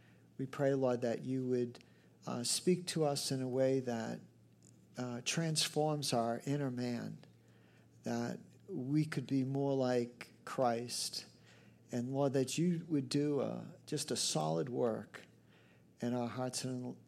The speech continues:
in our lives from the inside out. And so, Lord, be, um, honored here this morning as we, uh, study your word. Uh,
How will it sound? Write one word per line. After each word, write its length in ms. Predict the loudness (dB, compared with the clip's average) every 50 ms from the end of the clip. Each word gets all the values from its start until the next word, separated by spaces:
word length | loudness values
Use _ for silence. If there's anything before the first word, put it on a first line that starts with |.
| -12 -6
in 180 | -4 -4 -2 -2
our 220 | -2 -4 -2 -2
lives 400 | -2 0 0 0 -2 -4 -4 -6
from 180 | -6 -6 -6 -8
the 100 | -8 -8
inside 520 | -8 -8 -6 -4 -4 -4 -4 -4 -4 -6
out. 260 | -6 -6 -8 -10 -12 -14 -18 -20 -20 -20 -20 -20 -20 -20 _ _ _ -20 -20 -20 -20 -20 _ -8 -6
And 140 | -4 -4
so, 180 | -2 0 0 2
Lord, 320 | 2 4 4 4 4 2
be, 600 | 2 2 4 4 6 4 4 4 2 -2 -4 -8 -10 -18 -14 -6
um, 480 | -4 -4 -2 -2 -4 -4 -6 -6 -10 -12 -16 -18 -20 -20 -20 -20 -20 -20 -18 -12 -12 -12 -12 -14 -20 -20 -20 -10 -2 0
honored 520 | 2 2 4 4 4 2 2 2 0 -2 -8 -12 -10
here 300 | -4 0 4 4 4 4
this 320 | 4 2 0 0 -2 -2
morning 400 | -2 -2 -2 -2 -4 -4 -6 -8 -8
as 240 | -8 -8 -8 -6 -4
we, 380 | -2 -2 0 0 -2 -4 -8 -12 -20 -20 -20 -20 -20 -20 -20 _ -10
uh, 120 | -10 -8 -4
study 360 | -4 -4 0 0 0 0 0
your 220 | 0 0 2 2
word. 460 | 0 0 -4 -4 -4 -4 -4 -6 -8 -10 -14 -20 -20 -20 -20 -20 -20 -20 -20 -20 -20 -18
Uh, 40 | -16